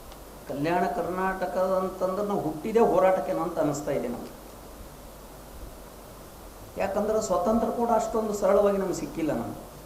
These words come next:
ಇಡೀ ದೇಶ ಹದಿನೈದನೇ ಆಗಸ್ಟ್ ನಲವತ್ತೇಳರಲ್ಲಿ ಸ್ವತಂತ್ರ ಆದ್ರೂ ಕೂಡ ನಾವು ಒಂದು ವರ್ಷ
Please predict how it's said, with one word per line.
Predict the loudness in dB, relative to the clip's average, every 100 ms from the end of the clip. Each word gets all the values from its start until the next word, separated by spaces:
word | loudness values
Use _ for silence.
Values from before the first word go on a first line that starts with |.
| -16 -16 -18 -16 -16 -16 -16 -14 -14 -16 -8
ಇಡೀ | -4 0 2
ದೇಶ | 2 4 6 6 4 4
ಹದಿನೈದನೇ | 2 4 4 2
ಆಗಸ್ಟ್ | 2 2 2
ನಲವತ್ತೇಳರಲ್ಲಿ | 2 4 2 2 0 0 0
ಸ್ವತಂತ್ರ | 0 2 2 4
ಆದ್ರೂ | 4 4
ಕೂಡ | 0 2
ನಾವು | 4 4 4 4
ಒಂದು | 2 2
ವರ್ಷ | 0 0